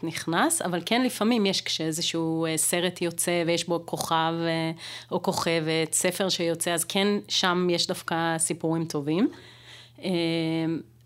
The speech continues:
ברוב המקרים אני צריכה לבקש אותם, את האנשים הטובים, ומקבלת. אה, הרבה פעמים אני מוצאת את הכתבות בעצמי וחושבת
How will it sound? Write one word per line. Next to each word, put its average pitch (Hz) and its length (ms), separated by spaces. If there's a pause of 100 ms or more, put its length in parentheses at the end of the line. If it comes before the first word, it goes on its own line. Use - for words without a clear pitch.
ברוב 175 300
המקרים 262 720
אני 165 120
צריכה 165 220
לבקש 156 500
אותם, 202 280 (100)
את - 80
האנשים 185 320
הטובים, 202 300
ומקבלת. 175 800
אה, 160 140
הרבה 156 160
פעמים 175 220
אני 165 140
מוצאת 165 260
את - 40
הכתבות 160 680
בעצמי 156 420
וחושבת 196 400